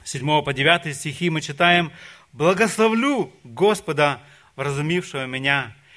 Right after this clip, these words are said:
Даже и ночью учит меня внутренность моя. Всегда видел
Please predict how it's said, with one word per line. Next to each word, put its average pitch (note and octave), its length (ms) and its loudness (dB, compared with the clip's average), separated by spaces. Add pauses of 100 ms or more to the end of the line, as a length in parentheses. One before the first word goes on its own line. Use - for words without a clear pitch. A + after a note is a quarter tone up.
(180)
Даже B3 400 0
и A#3+ 40 0
ночью A#3 460 -2
учит G3+ 380 -4
меня F#3+ 400 2 (160)
внутренность E3 640 -4
моя. C#3 440 -2 (380)
Всегда F3+ 600 2
видел F3+ 560 0